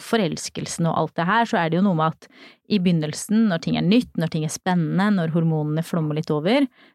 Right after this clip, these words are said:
så er man ofte mer kåt, man har lyst til å ligge oftere, man har mer overskudd, og man finner også plass til sexen. Altså stort sett hele tiden, da. Altså til å begynne med så er det sånn man har sex mens, eh, potetene koker, og,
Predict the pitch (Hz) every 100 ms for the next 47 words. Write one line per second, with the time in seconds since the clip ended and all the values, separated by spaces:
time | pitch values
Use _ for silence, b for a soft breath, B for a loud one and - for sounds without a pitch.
0 | - 190 175 180 160 - - 156 151 147
1 | 147 185 226 254 - 151 151 151 - 165
2 | 165 151 143 - 170 208 254 220 165 156
3 | 151 - 170 151 151 - - 269 262 196
4 | 180 - 170 156 175 170 - - 156 -
5 | - - 160 165 147 - - 170 170 -
6 | _ _ _ _ - 190 196 - 190 185
7 | - 170 - 185 151 147 - 160 208 339
8 | - _ B B B 190 202 202 190 185
9 | 156 170 175 185 180 170 - _ - -
10 | - 180 175 170 170 170 170 170 180 170
11 | 170 - - 180 175 - 175 - - 180
12 | 175 185 151 160 - 165 - 180 180 175
13 | 170 170 170